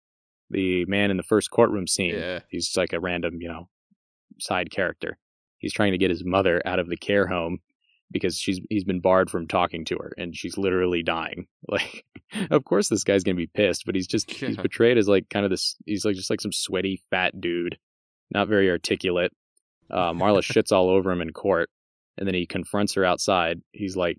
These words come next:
Speaker 1: "You're literally the worst fucking person I've ever seen. You kidnapped my mother. I can't see her. She's gonna die alone without me." And then he spits on Marla. <laughs> Marla,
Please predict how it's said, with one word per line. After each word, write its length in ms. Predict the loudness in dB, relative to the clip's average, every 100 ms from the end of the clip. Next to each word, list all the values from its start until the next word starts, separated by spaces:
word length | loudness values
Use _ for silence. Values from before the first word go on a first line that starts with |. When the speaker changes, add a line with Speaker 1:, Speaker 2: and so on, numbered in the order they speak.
| -2
Speaker 1:
"You're 180 | 0 2
literally 440 | 6 8 10 8
the 100 | 4
worst 240 | 2 0
fucking 240 | 0 -2 -4
person 320 | -4 -4 -4
I've 140 | -4
ever 160 | -2 -2
seen. 480 | -2 -2 -2 -4 -8 -10
You 180 | -10 -4
kidnapped 360 | -2 2 0
my 100 | 0
mother. 240 | -2 0 0
I 80 |
can't 240 | -2 -4 -2
see 100 | -2
her. 140 | -2
She's 140 | -2 -4
gonna 160 | -6
die 300 | -2 -2 -2 -2
alone 480 | -4 -4 -4 -4 -4
without 280 | -2 0 0
me." 160 | -2
And 100 | 0
then 60 | 2
he 60 | 2
spits 380 | 4 4 6
on 120 | 4 4
Marla. 340 | 2 2 0 -6 _ _ _
<laughs> 360 | _ _ -10 -8 2 4 4 2 2 2 0
Marla, 240 | 2 4